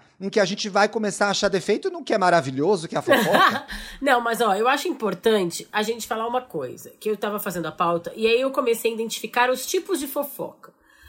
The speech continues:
Speaker 1: Hum.
Speaker 2: Tem uma fofoca que é, e aí a gente vai entender qual a importância dessa, dessa fofoca até pro desenvolvimento da humanidade. Vem com a gente.
Speaker 1: <laughs>
Speaker 2: É
Speaker 1: Quero
Speaker 2: verdade,
Speaker 1: só
Speaker 2: tá
Speaker 1: ver.
Speaker 2: rindo, Thiago, mas é verdade.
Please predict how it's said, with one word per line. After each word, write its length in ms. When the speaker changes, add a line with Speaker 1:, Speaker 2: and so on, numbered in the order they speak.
Speaker 1:
Hum. 340
Speaker 2:
Tem 140
uma 140
fofoca 500
que 300
é, 240
e 80
aí 80
a 60
gente 180
vai 140
entender 420
qual 160
a 20
importância 680
dessa, 640
dessa 260
fofoca 420
até 180
pro 160
desenvolvimento 720
da 200
humanidade. 840
Vem 200
com 100
a 60
gente. 540
Speaker 1:
<laughs> 60
Speaker 2:
É 160
Speaker 1:
Quero 40
Speaker 2:
verdade, 440
Speaker 1:
só 140
Speaker 2:
tá 140
Speaker 1:
ver. 120
Speaker 2:
rindo, 180
Thiago, 280
mas 160
é 60
verdade. 500